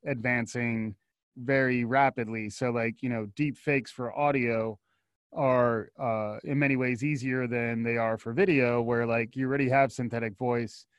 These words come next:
You could make it sound like someone. Uh, and then you can also make the voice sound, uh, have whatever sound qualities you think would make it engaging to the audience. And it's not gonna sound robotic. It will actually sound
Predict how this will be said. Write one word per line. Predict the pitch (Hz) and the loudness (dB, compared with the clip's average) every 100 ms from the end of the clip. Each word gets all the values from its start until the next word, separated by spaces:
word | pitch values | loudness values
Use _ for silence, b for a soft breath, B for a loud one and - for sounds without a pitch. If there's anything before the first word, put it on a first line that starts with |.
| _ _ _ | _ _ _
You | 131 | -8
could | 120 127 | -4 -2
make | 131 120 | -2 -2
it | - | -10
sound | - 147 147 143 | -2 0 0 0
like | 117 110 | -4 -4
someone. | 117 110 110 107 107 98 _ _ - _ - | -6 -4 -2 -4 -6 -10 _ _ -20 _ -4
Uh, | 123 117 110 | 0 0 0
and | 151 | 2
then | 143 | 4
you | 135 | 4
can | 143 | 4
also | 156 139 135 | 4 4 4
make | 127 131 117 | 2 0 -2
the | 120 | -4
voice | 117 131 123 - - | -2 -2 -2 -6 -20
sound, | - - 135 127 131 123 107 - _ _ _ _ _ _ - | -16 -4 -2 0 -2 -2 -6 -12 _ _ _ _ _ _ -6
uh, | 110 117 107 104 _ _ _ - | -2 0 -2 -8 _ _ _ -4
have | 175 | -2
whatever | 170 165 151 | 2 2 2
sound | 139 143 151 151 | -2 -2 -2 -2
qualities | - 143 135 123 120 - | 4 4 4 0 -2 -4
you | 147 139 | -4 -4
think | - 139 127 - - - | -2 0 0 -4 -14 -6
would | 139 123 | -2 0
make | 131 131 | 0 0
it | |
engaging | 120 117 165 151 143 | -4 0 0 0 -2
to | |
the | 123 | 0
audience. | 120 120 120 117 | 0 0 -2 -4
And | 135 | -6
it's | 131 | -2
not | 160 147 | -2 -2
gonna | 139 | -4
sound | - 143 127 | 0 -2 0
robotic. | 123 113 131 107 104 | 0 2 2 0 -4
It | 131 | -4
will | 127 135 | 0 0
actually | 127 - 127 | 0 -2 -8
sound | - 127 120 117 | -4 -4 -2 -4